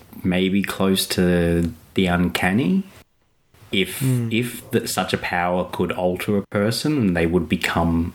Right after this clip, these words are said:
Speaker 1: something a little bit uncanny, not quite right.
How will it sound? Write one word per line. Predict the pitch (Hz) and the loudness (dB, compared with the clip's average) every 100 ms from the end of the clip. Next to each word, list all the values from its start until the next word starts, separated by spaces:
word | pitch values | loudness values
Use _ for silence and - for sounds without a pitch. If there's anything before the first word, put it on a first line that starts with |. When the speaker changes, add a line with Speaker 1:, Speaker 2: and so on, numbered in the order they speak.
| - | -8
Speaker 1:
something | - 92 - 92 | -2 -2 0 0
a | |
little | 85 87 85 | 2 2 2
bit | 82 85 - _ | 0 -4 -6 _
uncanny, | 98 82 - 85 90 113 | -2 0 0 -2 0 0
not | 113 85 | 0 -2
quite | - 92 - | -2 0 0
right. | 90 123 | 0 0